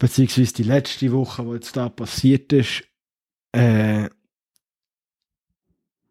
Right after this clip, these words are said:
da sind wir im, ja, ich, was habe ich eigentlich gegessen? Hm. Manchmal hat man etwas auf der Zunge, nicht nur essen, dann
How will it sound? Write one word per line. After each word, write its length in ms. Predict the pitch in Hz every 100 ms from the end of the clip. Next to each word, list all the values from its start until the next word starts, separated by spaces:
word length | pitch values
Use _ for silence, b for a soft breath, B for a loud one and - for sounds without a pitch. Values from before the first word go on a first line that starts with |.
| _ _ _ _ _ _ _ _ -
da 100 | 107
sind 220 | - 127
wir 140 | 123
im, 280 | 120 117 101 _ _ _ _ _ _ _ _ _ -
ja, 420 | 104 82 87 95
ich, 220 | - -
was 100 | -
habe 140 | - 165
ich 40 |
eigentlich 160 | 170 -
gegessen? 460 | - 165 - 196 - _ _ _ _ _ _ _ _ _ _ _ _ _ _ _ _ _ _ _ _ _ _ _
Hm. 300 | 180 151 92 _ _ _ b b b b b _
Manchmal 520 | 113 139 147 123 131
hat 60 | 110
man 180 | 104 117
etwas 180 | 135 117
auf 100 | -
der 160 | 120
Zunge, 420 | - 143 175 220 208 B B _ -
nicht 140 | 139
nur 260 | 156 156 117
essen, 420 | 139 - - 117
dann 300 | 98 107